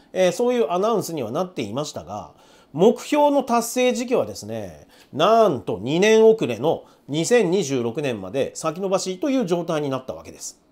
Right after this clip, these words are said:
えー、二千二十年の段階でアメリカは対艦ミサイルハープーンのですね、台湾への売却を決めていたわけなんですけれども、これの増産がなかなか進まないという状態の中で、えー、これ納入は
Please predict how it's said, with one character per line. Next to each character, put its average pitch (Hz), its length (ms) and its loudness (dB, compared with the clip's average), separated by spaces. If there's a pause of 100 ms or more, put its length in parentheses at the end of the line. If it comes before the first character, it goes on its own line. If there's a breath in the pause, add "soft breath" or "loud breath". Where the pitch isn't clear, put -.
(100)
え 175 100 0
ー、 - 20 2
二 202 140 4
千 294 200 0
二 247 140 2
十 311 160 -2
年 262 180 4
の 202 80 4
段 240 240 2
階 262 220 4
で 269 400 6
ア 160 80 0
メ 240 140 2
リ 262 100 -2
カ 254 100 4
は 269 200 4
対 254 260 0
艦 277 260 0
ミ 262 80 -2
サ 262 180 0
イ 240 60 4
ル 180 60 4
ハ 254 220 4
ー 247 40 -4
プ 269 100 -2
ー 269 120 4
ン 202 60 2
の 143 100 0
で 135 100 0
す 123 80 -10
ね、 120 140 -4
台 269 260 0
湾 285 220 2
へ 175 60 0
の 135 100 -2
売 180 220 0
却 185 220 -2
を 185 100 2
決 220 140 0
め 285 120 4
て 311 140 2
い 294 40 2
た 320 120 8
わ 320 120 8
け 320 100 2
な 254 140 2
ん 240 60 2
で 202 100 4
す 185 60 -4
け 180 120 4
れ 156 100 4
ど 143 60 0
も、 226 340 4 (160)
こ 220 120 6
れ 240 100 6
の 247 160 6
増 202 260 2
産 208 240 2
が 208 80 4
な 170 100 0
か 226 120 6
な 233 120 2
か 233 140 -4
進 196 320 -4
ま 240 100 2
な 185 140 2
い 226 80 0
と 233 140 -2
い 147 140 0
う 127 40 -6
状 147 240 -2
態 156 220 -2
の 135 100 -4
中 131 300 -6
で、 110 260 -4 (560 soft breath)
え 165 300 4
ー、 131 60 -4
こ 180 100 -2
れ 156 100 4
納 202 240 4
入 214 240 4
は 220 280 2